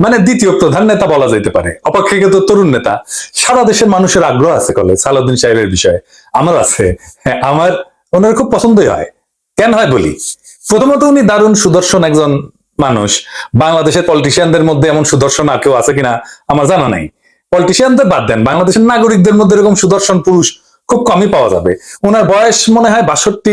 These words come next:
তেষট্টি এরকম হবে, কিন্তু দারুণ রিজু একহারা ফিগার, দারুণ ফ্যাশন সচেতন। পাঞ্জাবির উপরে যে কোটিটা পরেন না, সেটা খুব এক্সক্লুসিভ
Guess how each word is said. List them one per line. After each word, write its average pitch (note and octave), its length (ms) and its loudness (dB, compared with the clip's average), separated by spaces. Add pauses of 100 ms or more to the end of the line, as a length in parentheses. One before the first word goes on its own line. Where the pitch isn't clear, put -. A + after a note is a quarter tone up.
তেষট্টি E3 340 0
এরকম C3 300 2
হবে, A#2 200 0 (320)
কিন্তু B3 260 2
দারুণ C4 400 2
রিজু G#3 260 2 (120)
একহারা E3+ 360 -2
ফিগার, C3 340 0 (460)
দারুণ C#3+ 380 2
ফ্যাশন C3+ 380 -2
সচেতন। A2+ 480 -2 (540)
পাঞ্জাবির E3+ 380 0
উপরে D3+ 240 2
যে D3+ 120 0
কোটিটা E3+ 340 2
পরেন C3+ 240 0
না, B2+ 180 -2
সেটা C#3 220 0
খুব F3 260 -4
এক্সক্লুসিভ - 440 -2